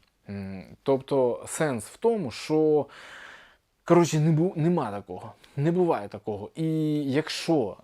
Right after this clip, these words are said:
до чого ж це я веду, якщо оці от, е, стрункі люди, е, які все підряд їдять, м, і не набирають, е, якщо вони отакі, на вашу думку, то просто послідкуйте, що вони їдять. Я знаю одного такого, е, хлопця.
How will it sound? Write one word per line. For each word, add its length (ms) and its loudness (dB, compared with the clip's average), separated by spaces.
до 320 -4
чого 240 0
ж 80 -10
це 120 -8
я 80 -4
веду, 260 -4
якщо 460 -2
оці 320 -2
от, 300 -2
е, 160 -8
стрункі 640 -6
люди, 580 -2
е, 120 -4
які 280 -4
все 300 0
підряд 440 -4
їдять, 340 -6
м, 200 -6
і 380 -2
не 180 -2
набирають, 680 -4
е, 200 -4
якщо 300 0
вони 300 -2
отакі, 680 -6
на 120 -8
вашу 260 -8
думку, 360 -10
то 440 -4
просто 360 -4
послідкуйте, 640 -8
що 200 -4
вони 240 -4
їдять. 380 -8
Я 80 -2
знаю 300 -4
одного 260 -8
такого, 480 -12
е, 340 -10
хлопця. 420 -4